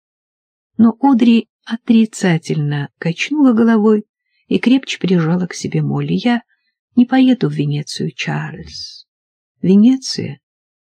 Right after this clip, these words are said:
для Урси и Карла". Чарльз кивнул. Он всё понял. Ему тоже вряд ли когда-нибудь захочется снова побывать в этом городе.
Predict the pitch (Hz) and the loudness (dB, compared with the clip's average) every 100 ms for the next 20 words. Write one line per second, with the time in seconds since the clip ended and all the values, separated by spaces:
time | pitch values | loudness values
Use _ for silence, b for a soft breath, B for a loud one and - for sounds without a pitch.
0 | _ _ - 170 180 - 269 - - - | _ _ -2 0 0 2 0 0 -6 -6
1 | - - - 127 127 - - - _ _ | -6 -10 -8 -8 -10 -16 -20 -20 _ _
2 | _ _ _ _ _ _ _ _ - 208 | _ _ _ _ _ _ _ _ -2 -2
3 | 196 190 - - - _ - 151 139 135 | -2 -8 -10 -14 -16 _ -2 -2 -2 -6
4 | - _ _ _ _ - 160 - - 127 | -12 _ _ _ _ -2 -2 -2 -6 -4
5 | 127 - 95 131 - - _ _ _ _ | -4 -6 -10 -10 -14 -20 _ _ _ _
6 | _ _ _ _ _ _ - 165 185 214 | _ _ _ _ _ _ 2 4 4 4
7 | 262 226 185 180 190 208 202 190 190 160 | 4 4 4 4 4 2 2 0 0 0
8 | 156 147 226 254 220 170 147 151 143 139 | 0 0 2 4 4 2 -2 -4 -6 -6
9 | - 147 - - - - - 196 262 247 | -4 -6 -6 -8 -8 -2 2 4 4 2
10 | 240 - _ _ _ 147 143 139 170 - | -2 -8 _ _ _ -2 -2 -2 -4 -6
11 | 147 147 139 - 135 123 - - | -8 -6 -8 -8 -10 -10 -16 -20